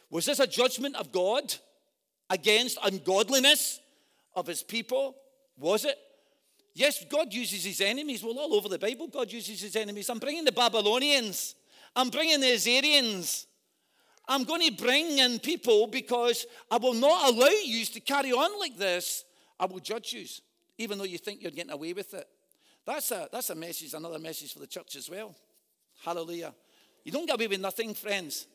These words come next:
There will be a visitation somewhere down the road. Hallelujah. So we're seeing these things, and I can ask myself the questions when I look to see what's taking place. Do we see the hand of God of judgment in this? Yes, and he used his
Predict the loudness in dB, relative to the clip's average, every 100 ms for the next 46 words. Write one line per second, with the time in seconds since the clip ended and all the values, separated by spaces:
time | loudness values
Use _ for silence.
0 | _ -2 0 0 0 -2 -4 -4 -4 -4
1 | -6 -6 -6 -8 -8 -8 -10 -10 -12 -18
2 | _ -12 -12 -10 -12 -14 -18 -20 -18 -18
3 | _ -2 0 2 2 2 2 2 0 0
4 | -2 -4 -10 -12 -20 -8 -2 0 2 2
5 | 0 -4 -20 _ _ -6 -2 -2 -4 -4
6 | -4 -4 -8 -14 -8 -6 -4 -6 -8 -10
7 | -12 _ _ _ -4 -2 0 -2 -4 -20
8 | -14 -6 -6 -6 -12 -12 -12 -10 -12 -12
9 | -12 -10 -10 -14 _ _ _ _ _ _
10 | -20 -20 _ _ _ _ _ _ _ _
11 | _ _ _ _ _ _ _ _ _ _
12 | _ _ _ _ _ _ _ _ _ _
13 | -6 -4 -4 -2 -4 -4 -6 -6 -8 -8
14 | -8 -8 -8 -12 -10 -8 -6 -6 -6 -6
15 | -8 -8 -8 -8 -6 -8